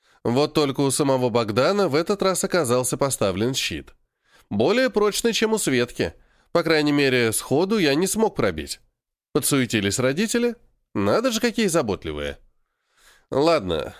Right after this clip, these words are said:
Богдана мы с Грихой запинали ногами, пока его дружбаны стояли на четвереньках и друг другу задницы нюхали. Потом мы ушли, чтобы, не дай бог, директору на глаза не попасться.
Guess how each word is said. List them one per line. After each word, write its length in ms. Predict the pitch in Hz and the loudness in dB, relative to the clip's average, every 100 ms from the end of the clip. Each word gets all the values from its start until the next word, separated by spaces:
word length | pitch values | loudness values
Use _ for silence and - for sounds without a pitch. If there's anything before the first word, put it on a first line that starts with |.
| - | -6
Богдана 580 | 107 180 190 240 214 | 0 0 2 2 2
мы 140 | 175 190 | 2 0
с 60 | |
Грихой 360 | 143 196 190 160 | 0 -2 0 0
запинали 500 | 139 135 143 156 156 | 0 0 0 2 2
ногами, 560 | 143 139 131 190 170 233 | 2 0 0 0 2 0
пока 320 | - 156 208 | 0 0 0
его 180 | 165 165 | 2 0
дружбаны 540 | 156 139 143 143 160 | 0 0 0 2 0
стояли 420 | - 139 135 127 | 0 0 2 0
на 140 | 123 117 | 0 -2
четвереньках 760 | - 101 101 185 202 196 139 | -2 -2 0 0 0 -4 -4
и 180 | - 247 | -2 0
друг 240 | 196 175 | 0 0
другу 280 | 117 196 165 | 0 0 0
задницы 540 | 117 107 92 90 - 92 | 0 0 0 -2 -2 -4
нюхали. 500 | 85 78 80 73 - _ _ _ _ _ - | -4 -6 -8 -10 -12 _ _ _ _ _ -4
Потом 320 | 165 262 226 | 0 0 0
мы 200 | 127 101 | 0 0
ушли, 480 | 92 - 156 240 196 | 0 0 0 0 -2
чтобы, 260 | - 202 | -2 0
не 100 | 190 | 0
дай 180 | 160 143 | 2 0
бог, 220 | 123 170 | 0 0
директору 520 | 131 120 123 127 160 | 0 0 0 0 -2
на 80 | 151 | 0
глаза 340 | 131 127 95 90 | 0 0 0 -2
не 100 | 90 | -2
попасться. 640 | 95 - 90 - - 101 | -4 -2 -4 -2 -4 -4